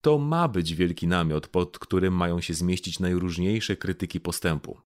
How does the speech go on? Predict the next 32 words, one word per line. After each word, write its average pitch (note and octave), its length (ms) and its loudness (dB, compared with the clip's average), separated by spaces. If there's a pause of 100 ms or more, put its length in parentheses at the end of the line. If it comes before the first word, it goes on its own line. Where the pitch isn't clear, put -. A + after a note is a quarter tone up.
(140)
Okazało A#2+ 380 2
się F#2 120 0
jednak, F#2+ 460 0
że G2 300 2
jest A#2+ 260 -2
chyba A2+ 320 0
trochę F#2+ 360 0
za D#2+ 280 0
duży E2 480 2
i F#2+ 160 2
zawali D#3+ 320 0
się - 120 -2
pod G2 140 -2
własnym F#2+ 360 0
ciężarem. D2 540 -2 (280)
I G2+ 60 4
jakby F2 680 2 (180)
serio. C#2 760 0 (240)
Drodzy G2 320 2
prawicowcy, D#2+ 680 -4 (280)
zobaczcie, G2+ 520 2
jak F2 160 2
w E2+ 60 -10
U F2+ 160 2
S - 180 -2
A D2+ 200 -2 (140)
nie F#2+ 300 2
idzie F2+ 420 -2
ta D#2 160 -2
walka C#2+ 360 -4
z D#2 80 -8
woke. D#2 380 -4